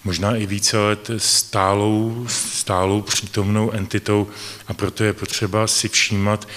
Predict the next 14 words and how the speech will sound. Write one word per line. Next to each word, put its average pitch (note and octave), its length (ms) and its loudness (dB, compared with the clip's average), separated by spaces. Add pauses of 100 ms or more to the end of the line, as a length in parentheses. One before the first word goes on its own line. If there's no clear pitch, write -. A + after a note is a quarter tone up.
(240)
toho, G2+ 320 4
jak G2+ 200 0
prostupuje G#2+ 720 -2 (400)
i A#2+ 280 0
skrzevá F#2+ 840 0 (320)
ty G#2 280 2
digitální G2 840 0
média G2 540 0 (300)
a F#2+ 280 -2
skr-, - 240 -2
nebo E2+ 220 -2
ta F#2+ 220 0
digitální G2 580 -2
média G2+ 380 2